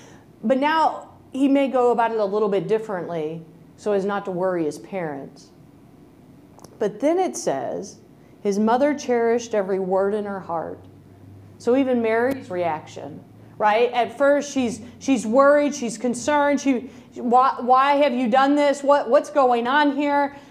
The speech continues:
And then she is cherishing every word in her heart. So even the things that she doesn't understand, the reactions of, of what he said and, and why he was there, and her own reaction, right? She begins to cherish and hang on to this moment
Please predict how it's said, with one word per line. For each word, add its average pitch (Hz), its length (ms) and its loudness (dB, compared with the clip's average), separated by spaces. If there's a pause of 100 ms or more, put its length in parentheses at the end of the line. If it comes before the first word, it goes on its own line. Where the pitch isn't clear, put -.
(180)
And 226 180 -2
then 262 200 0
she 254 240 -2
is 208 220 -2
cherishing 247 840 -4
every 190 240 -4
word 202 320 -2
in 240 100 -2
her 220 160 -6
heart. 208 340 -4 (200)
So 247 320 2
even 339 320 2
the 339 100 -2
things 269 360 0
that 220 160 0
she 247 160 -6
doesn't 254 380 0
understand, 262 600 -2
the 240 80 4
reactions 269 640 2
of, 240 240 2 (160)
of 247 320 4
what 294 280 2
he 320 180 0
said 302 560 2
and, 226 180 2 (160)
and 247 220 2
why 302 320 6
he 311 100 4
was 254 280 0
there, 285 500 4 (200)
and 269 260 0
her 302 200 4
own 320 260 6
reaction, 262 600 2
right? 262 300 2
She - 100 -4
begins 302 420 0
to 277 120 -6
cherish 311 500 2
and 262 140 -4
hang 277 200 -4
on 285 240 0
to 277 120 -2
this 262 220 -4
moment 277 340 0